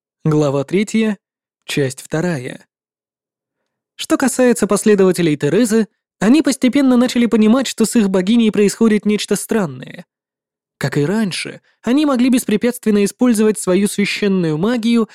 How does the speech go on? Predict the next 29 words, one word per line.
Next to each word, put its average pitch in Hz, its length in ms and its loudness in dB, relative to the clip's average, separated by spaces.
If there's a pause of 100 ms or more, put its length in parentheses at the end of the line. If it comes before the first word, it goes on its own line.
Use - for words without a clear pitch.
(140)
и 294 80 2
божественные 226 640 2
дары — 208 380 -2 (440)
но 233 180 2
на 226 100 4
душе 214 320 2
у 226 100 6
них 247 200 2
начало 254 340 2
зарождаться 226 640 0
некое 208 400 2
смутное 185 580 -2
ощущение. 180 920 -4 (800)
Исцеляющие 262 720 2
заклинания, 233 680 0 (260)
которые 247 420 4
раньше 240 320 2
наполняли 208 480 2
людей 185 320 2
чувством 196 420 0
тепла, 185 420 -2 (340)
безопасности 170 760 0
и 165 180 -2
уверенности, 143 720 -4 (360)
теперь 269 320 2
передавали 233 500 2
холод 233 460 2
и 180 120 -2
отдалённость. 180 920 -6